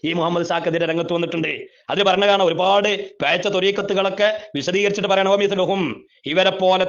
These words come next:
തന്നെയാണ്, ബൽ എന്നല്ല, അഅ്ളമു മിൻഹും, ഇവരെക്കാളും കുറച്ച് കടുപ്പാണ് എന്ന്. ഫിയലുഹും വ ഇഅ്തിഖാദുഹും, ആ ടീമിന്റെ പ്രവൃത്തിയും അവരുടെ വിശ്വാസവും.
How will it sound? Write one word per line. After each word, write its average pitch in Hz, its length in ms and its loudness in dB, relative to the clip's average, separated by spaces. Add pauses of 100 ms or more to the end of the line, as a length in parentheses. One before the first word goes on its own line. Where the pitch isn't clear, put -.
തന്നെയാണ്, 180 600 0 (240)
ബൽ 202 260 0
എന്നല്ല, 226 380 2
അഅ്ളമു 233 440 4
മിൻഹും, 208 380 -2
ഇവരെക്കാളും 180 460 -2
കുറച്ച് 202 180 -2
കടുപ്പാണ് 180 400 -2
എന്ന്. 170 160 -6 (360)
ഫിയലുഹും 196 440 0
വ 202 60 0
ഇഅ്തിഖാദുഹും, 202 840 0 (160)
ആ 156 140 0
ടീമിന്റെ 185 400 0
പ്രവൃത്തിയും 185 520 0
അവരുടെ 185 200 2
വിശ്വാസവും. 190 600 0